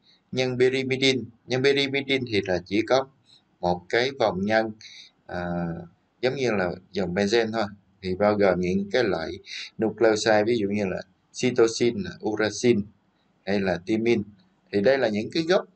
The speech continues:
ba, nó sẽ tạo ra những cái nucleoside khác nhau. Thì vậy sự khác nhau của nguồn gốc phân tử carbon và nitơ á, thì nó tạo ra ví dụ như là nhân purine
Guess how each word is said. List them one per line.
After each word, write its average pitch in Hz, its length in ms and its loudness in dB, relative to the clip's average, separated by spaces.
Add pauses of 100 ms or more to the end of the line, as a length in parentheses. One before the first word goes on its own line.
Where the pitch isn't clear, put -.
(320)
ba, 120 260 4 (640)
nó 135 80 -6
sẽ 131 200 -2
tạo 95 180 4
ra 117 120 0
những 110 200 -4
cái 131 100 -2
nucleoside 110 840 -2
khác 120 140 -6
nhau. 113 340 -2 (720)
Thì 117 80 -4
vậy 107 160 4
sự 120 200 6
khác 151 160 0
nhau 151 320 2
của 156 140 -2
nguồn 113 220 -2
gốc 147 180 2 (100)
phân 135 120 -6 (120)
tử 104 300 4 (480)
carbon 135 520 4
và 113 100 2
nitơ 131 520 4
á, 143 100 -2 (440)
thì 98 80 -2
nó 117 180 2
tạo 101 220 4
ra 120 160 6
ví 131 140 0
dụ 113 80 0
như 120 240 0
là 104 140 2
nhân 117 360 -2
purine 127 380 4